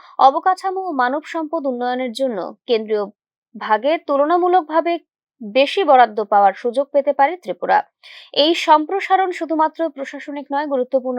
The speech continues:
রাজনৈতিকভাবেও। সম্প্রতি কর্মচারীদের বকেয়া মেটানো ও রাজস্ব সংস্কারের উপর জোর দিচ্ছে মুখ্যমন্ত্রী ডক্টর মানিক সাহার নেতৃত্বাধীন রাজ্য সরকার। কেন্দ্রের সঙ্গে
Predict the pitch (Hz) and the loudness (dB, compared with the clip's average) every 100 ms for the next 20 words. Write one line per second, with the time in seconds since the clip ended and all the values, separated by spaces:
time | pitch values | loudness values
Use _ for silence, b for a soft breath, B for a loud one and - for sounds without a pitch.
0 | 233 214 208 - 214 196 220 208 - 220 | 0 2 2 -4 -10 -10 -10 -12 -6 -6
1 | 196 - - _ _ _ - 233 208 214 | -4 -8 -10 _ _ _ -4 -2 -2 -4
2 | 214 311 330 B B 285 285 330 349 370 | -4 -4 -6 B B 2 2 0 -6 -6
3 | 330 359 277 262 302 294 277 285 285 302 | -6 0 2 2 0 -2 -4 -6 -6 -6
4 | - 208 208 214 214 294 339 311 277 262 | -4 -4 0 0 -2 -8 -8 -6 -8 -6
5 | 285 277 285 277 294 226 220 202 196 185 | -6 -4 -4 -2 -4 -4 -6 -6 -8 -10
6 | - 285 220 - 220 196 - 196 - _ | -8 -8 -8 -12 -16 -14 -12 -14 -14 _
7 | 233 226 - 226 220 233 330 - 311 311 | -4 -4 -2 -4 -2 -4 -4 -6 -4 -4
8 | 269 247 247 254 240 220 247 247 185 175 | -2 -6 -6 -6 -2 -2 -2 -6 -4 -6
9 | - 180 - 190 - 196 - _ _ _ | -4 -8 -6 -6 2 0 0 _ _ _
10 | 269 254 311 320 349 294 202 | 0 0 0 -4 -6 -4 -4